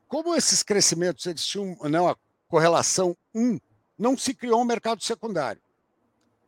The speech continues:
Ah, e toda vez que você tem, eh, as vendas nesses mer-, nesses fundos, eles não são difusos,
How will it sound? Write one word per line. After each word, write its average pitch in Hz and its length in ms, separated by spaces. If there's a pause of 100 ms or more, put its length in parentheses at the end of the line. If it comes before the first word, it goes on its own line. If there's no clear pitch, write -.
(520)
Ah, 220 260
e 240 120
toda 330 480
vez 180 240
que - 60
você - 160
tem, 175 440
eh, 131 460
as 127 260
vendas 156 560
nesses 156 500
mer-, 143 280
nesses 147 440
fundos, 175 480
eles 196 280
não 185 180
são 226 380
difusos, 151 1000